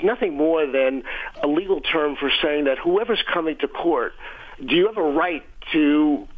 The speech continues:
to argue what you're arguing? Now, most cases, if, you know, you're going to small claims court and you're suing somebody, you have a standing to represent yourself,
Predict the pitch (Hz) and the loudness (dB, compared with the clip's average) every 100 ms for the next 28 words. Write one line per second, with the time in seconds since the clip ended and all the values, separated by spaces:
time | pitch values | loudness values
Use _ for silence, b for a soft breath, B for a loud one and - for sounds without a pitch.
0 | - 175 185 - - - 165 - 165 185 | -12 -8 -6 -6 -6 -4 -4 -2 -2 -2
1 | 139 135 131 143 156 202 190 127 55 - | 0 0 -2 -2 0 -2 -2 -2 -2 -6
2 | B B - 185 208 254 247 - 139 127 | B B -4 -2 0 -2 -4 -2 -2 0
3 | 151 139 143 - - 147 127 123 135 123 | -2 0 -2 -2 -2 0 2 0 0 2
4 | 143 147 123 139 139 123 143 123 139 135 | 2 2 0 0 0 0 -2 -2 -2 -2
5 | 143 165 143 131 107 160 135 135 139 127 | -2 -2 -2 -2 0 0 0 0 0 0
6 | 156 156 156 160 113 113 - - - 143 | 0 2 2 2 0 -2 -6 -10 -4 -2
7 | 120 131 156 160 156 175 214 233 285 190 | 0 0 -2 -2 0 0 0 -2 -2 -2
8 | - 131 | 0 -2